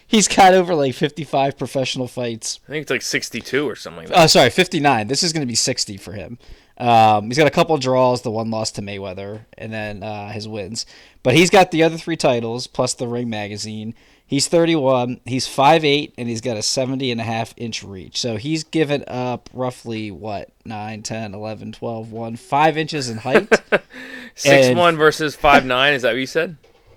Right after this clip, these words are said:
Speaker 1: Six one
Speaker 2: Five eight.
Speaker 1: versus five eight, yeah.
Speaker 2: Yeah,
Speaker 1: And
Speaker 2: five
Speaker 1: then,
Speaker 2: inches.
Speaker 1: and, and then three and a half inches in reach. So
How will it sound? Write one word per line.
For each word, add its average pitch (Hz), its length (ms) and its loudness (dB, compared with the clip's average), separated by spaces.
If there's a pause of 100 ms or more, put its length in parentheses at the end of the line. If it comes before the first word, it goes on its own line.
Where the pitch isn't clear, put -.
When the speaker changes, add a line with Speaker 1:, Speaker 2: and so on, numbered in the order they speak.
(180)
Speaker 1:
Six 139 140 2
one 123 100 8
Speaker 2:
Five 165 220 8
eight. - 40 0
Speaker 1:
versus 135 220 0
five 120 260 4
eight, 98 160 -6
yeah. 95 320 -6
Speaker 2:
Yeah, 113 200 2
Speaker 1:
And 131 80 0
Speaker 2:
five 127 200 6
Speaker 1:
then, 104 80 2
Speaker 2:
inches. 104 220 -4
Speaker 1:
and, 127 260 -2
and 127 100 -2
then 120 180 -2
three 139 360 -2
and 135 80 2
a 131 40 2
half 135 200 2
inches 123 320 -6
in 104 160 -10
reach. 107 240 -8
So 147 240 4